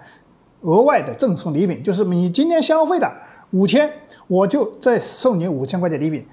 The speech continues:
比如你消费一万，在我们的月子中心，哇，消费一万，我送你一万的大礼包啊！当时，我们当时跟他选的这个礼品是包括一些，因为大家知道，做任何一个活动，你所选择的礼品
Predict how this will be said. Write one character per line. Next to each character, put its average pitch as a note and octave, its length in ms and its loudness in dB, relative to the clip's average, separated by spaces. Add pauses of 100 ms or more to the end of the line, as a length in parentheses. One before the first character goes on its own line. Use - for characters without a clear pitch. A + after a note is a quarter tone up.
(180)
比 G#3 100 0
如 C4 120 4
你 G#3+ 140 2
消 C4+ 180 2
费 B3 140 0
一 F#3 100 0
万， A3+ 300 -2
在 B3 100 0
我 C#3+ 140 -2
们 F3+ 120 -4
的 G3 60 2
月 G3+ 180 0
子 D3 60 -6
中 G3+ 180 0
心， B3+ 300 -4 (140)
哇， G3+ 320 -2
消 A#3+ 200 0
费 A3 280 0
一 F3+ 100 0
万， C4+ 180 0 (380)
我 F#3+ 160 2
送 E4 260 2
你 D#3+ 220 -4
一 G#3 140 2
万 B3 240 0
的 C3 100 -10
大 E3+ 180 0
礼 C3+ 120 -6
包 B3 180 2 (360)
啊！ B2 280 -8 (120)
当 G3 180 0
时， F3 160 -2 (160)
我 F#3+ 180 2
们 D#4+ 200 0
当 F4 160 6
时 D4 160 -4
跟 C#4 160 2
他 C4+ 180 2
选 C3 320 -4
的 E3+ 300 -2
这 G3+ 140 0
个 D3+ 340 -2
礼 F3+ 240 2
品 D3 260 -4
是 - 100 -8
包 E3+ 220 -2
括 E3+ 260 0
一 E3+ 80 0
些， F#3 220 -2 (240)
因 D4 140 2
为 D4 180 2
大 C#4+ 140 0
家 C4 120 2
知 - 140 -2
道， F3+ 300 0
做 G#3+ 240 2
任 D4 160 2
何 D#3+ 160 -2
一 C3+ 100 -4
个 - 80 -4
活 A2 220 -8
动， G#3+ 160 0 (540)
你 F#3+ 360 2
所 G#3+ 480 0
选 F3+ 340 0
择 F#3 120 0
的 G#3 120 2
礼 E3+ 220 0
品 C3+ 260 -4